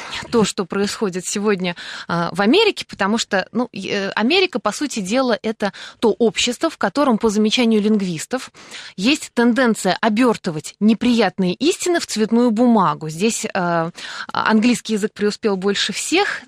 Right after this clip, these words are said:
там издается огромное количество словарей, эвфемизмов и так далее.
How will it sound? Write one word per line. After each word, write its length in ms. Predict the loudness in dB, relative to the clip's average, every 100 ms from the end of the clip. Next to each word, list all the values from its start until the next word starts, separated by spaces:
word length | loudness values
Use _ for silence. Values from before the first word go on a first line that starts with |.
| -14 -4
там 180 | -2
издается 380 | 0 -2 -2 -2
огромное 420 | 0 2 2 2
количество 480 | -2 -2 -2 -4 -8
словарей, 540 | -8 -2 -2 0 0 0
эвфемизмов 640 | 2 4 4 2 -2 -6
и 20 |
так 200 | -8 -8
далее. 340 | -4 -4 -4